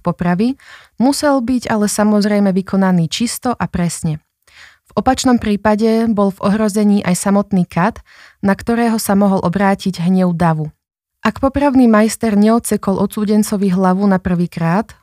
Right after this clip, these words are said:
ľud ho nechal spravidla robotu dokončiť, ale následne ho mohli konfrontovať, a to aj fyzicky. Z histórie je známych niekoľko prípadov,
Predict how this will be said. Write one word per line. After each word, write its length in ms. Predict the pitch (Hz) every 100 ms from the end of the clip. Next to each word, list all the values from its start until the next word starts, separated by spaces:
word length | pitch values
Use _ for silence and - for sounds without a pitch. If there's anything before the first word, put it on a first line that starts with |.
| _
ľud 240 | 214 262 247
ho 80 | 240
nechal 260 | 214 - 214
spravidla 540 | - 208 202 196 190
robotu 320 | 196 185 196 180
dokončiť, 720 | 170 - 165 160 214 - - _ - - - _
ale 100 | 220 220
následne 560 | 220 240 262 240 240
ho 80 | 220
mohli 260 | 214 220 202
konfrontovať, 960 | - 190 202 208 208 214 214 226 - _ -
a 60 | 196
to 140 | 214
aj 140 | 190 185
fyzicky. 480 | 185 170 - - - _ _ _ _
Z 20 | 185
histórie 560 | 226 - 277 262 254 226
je 80 | 208
známych 400 | 220 220 196 214
niekoľko 480 | 214 - 233 220
prípadov, 640 | 196 180 180 170 180 208